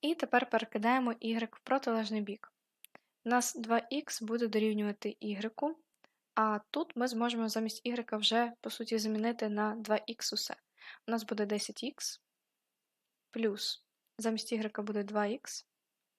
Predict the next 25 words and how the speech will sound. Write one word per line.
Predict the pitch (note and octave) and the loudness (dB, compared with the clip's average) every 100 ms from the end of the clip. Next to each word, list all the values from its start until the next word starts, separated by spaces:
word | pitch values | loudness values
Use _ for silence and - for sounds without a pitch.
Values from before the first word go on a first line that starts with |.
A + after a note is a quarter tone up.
| _ _ _ _ _ - | _ _ _ _ _ 0
мінус | A#3 A3 G3+ G#3 - - _ _ _ _ - | 2 2 0 -4 -6 -10 _ _ _ _ -6
два | G#3+ A3 A#3 - | 0 4 4 4
ікс | A3 G#3+ - - | -4 -4 -8 -4
помножити | G#3+ G#3+ G#3+ G#3+ G#3 G#3 G#3 | -2 0 0 0 -2 -2 -4
на | G#3 G#3+ G#3 | -2 -2 -4
два | G#3 G#3+ A#3+ | 0 2 2
ікс, | A3 - - - - _ _ _ _ _ _ _ _ _ _ - | 0 -8 -10 -10 -14 _ _ _ _ _ _ _ _ _ _ -10
яке | D#4+ C4 | 0 2
дорівнює | A#3 A3+ A3 G#3+ | 4 2 2 0
нулю. | G#3 G3+ - _ _ _ _ _ _ _ | -2 -4 -10 _ _ _ _ _ _ _
Отже, | G#3+ G#3 G#3+ | 0 2 2
давайте | A#3 D#4+ D#4+ | 4 4 4
ми | A#3+ A#3+ | 2 2
вирішимо | A3+ A3+ A#3+ - A3 G#3+ | 2 2 2 0 -2 -2
це | - G#3+ G#3+ | 2 2 2
рівняння | G#3 G#3 G#3 G#3 - | 0 0 0 -2 -2
унизу. | G#3+ A3 G3+ F#3 - _ _ - - - - G#3+ | -2 -2 -2 -8 -12 _ _ -20 -20 -20 -10 0
Десять | A#3+ B3 A#3 | 2 2 -2
ікс | A#3 - | -4 -4
плюс | - A3 G#3+ - _ _ - | -4 -2 -2 -6 _ _ 2
два | G#3+ G3+ - | 4 4 0
ікс | G3+ - - | -8 -6 -2
вийде | G#3 G#3 G3 | -2 -2 -4
дванадцять | G3 G#3 G3+ F#3+ A3+ C#4+ | -2 0 0 -4 -6 -6
ікс, | C#4+ - - | -6 -8 -12